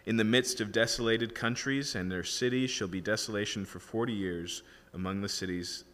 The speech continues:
that are laid waste. I'll scatter the Egyptians among the nations and disperse them throughout the countries.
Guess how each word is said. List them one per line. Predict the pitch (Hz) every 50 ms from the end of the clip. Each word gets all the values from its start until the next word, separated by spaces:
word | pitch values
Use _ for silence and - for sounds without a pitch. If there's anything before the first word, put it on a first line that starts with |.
| - -
that | - 80
are | 80 80
laid | 82 82 87 87 82
waste. | 80 80 76 73 76 - - - - - - - - - - - -
I'll | 80 82
scatter | - - - 98 95 101 107 107
the | 107 107
Egyptians | 101 95 98 101 98 - - - 110 104 101 101
among | 90 85 87 98 110 120
the | 117 98
nations | 98 90 85 82 - - 95 92 92 -
and | 90 82
disperse | 85 - - - 104 104 104 -
them | - - 98 95
throughout | - - 90 87 104 107
the | - -
countries. | - - 85 80 - - - 78 80 80 - -